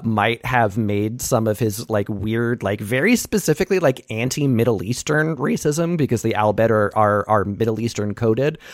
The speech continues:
um, like, not feel as horrific to a fourteen-year-old who had just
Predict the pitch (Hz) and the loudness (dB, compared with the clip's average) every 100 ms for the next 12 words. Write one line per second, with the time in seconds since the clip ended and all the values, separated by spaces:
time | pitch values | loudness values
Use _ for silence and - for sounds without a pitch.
0 | - - - 127 113 101 90 - - _ | -20 -4 2 4 4 0 -6 -14 -20 _
1 | _ - 120 - - - _ - 127 120 | _ -2 0 -2 -8 -20 _ -6 0 2
2 | 113 107 113 - _ - - 113 107 117 | 2 2 0 -4 _ -20 -8 -4 0 2
3 | 123 - 110 110 120 - - 123 87 98 | 0 0 2 2 0 -6 0 2 2 -2
4 | - 143 - - - 110 98 - 110 - | -2 -2 -4 -6 -2 0 0 0 -2 -2
5 | - 107 120 139 151 160 165 - 120 107 | -4 -2 0 0 0 0 -2 -6 -4 -4
6 | 98 113 95 | -2 -4 -4